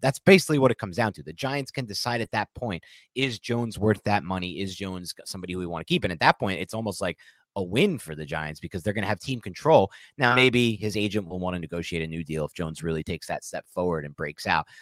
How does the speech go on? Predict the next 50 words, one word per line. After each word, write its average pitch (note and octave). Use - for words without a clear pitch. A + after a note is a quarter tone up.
That's B2+
a B2+
whole B2+
nother A2+
issue G2+
they're F#2+
gonna F#2
have F#2+
to F#2
deal F2+
with E2+
down E2+
the E2
line E2
of D#2+
this D#2+
contract E2+
in F#2+
year F2+
three F2
and D#2+
four E2
anyway, D2+
regardless F#2
of E2
what F#2
happens. F2+
But -
they A#2+
will F3+
at D3
least C3+
have A2
that -
team B2
control G#2
by F#2+
the F2+
numbers, F2
by F2+
the F2
book, F2
by F2
the E2
contract G#2+
that F2+
they E2+
sign. G2
And C3+
again, G#2